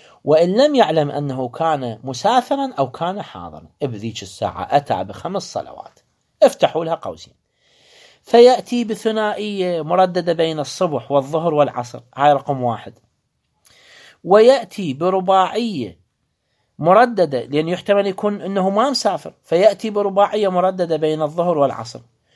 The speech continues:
ثم يأتي بمغرب، ثم يأتي بثنائية مرددة بين الظهر والعصر والعشاء، يحتمل أنه تكون قصر،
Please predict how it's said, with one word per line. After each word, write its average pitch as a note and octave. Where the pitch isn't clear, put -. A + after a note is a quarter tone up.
ثم G#3
يأتي G#3+
بمغرب، F3+
ثم A3+
يأتي B3+
بثنائية A3
مرددة B3
بين F#3
الظهر G#3+
والعصر A#3+
والعشاء، C#3+
يحتمل F3+
أنه E3
تكون E3
قصر، D3